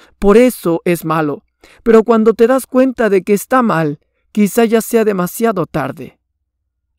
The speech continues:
Argumentos. "Ah",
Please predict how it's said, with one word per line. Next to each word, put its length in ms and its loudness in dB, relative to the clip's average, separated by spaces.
Argumentos. 960 -6
"Ah", 720 -2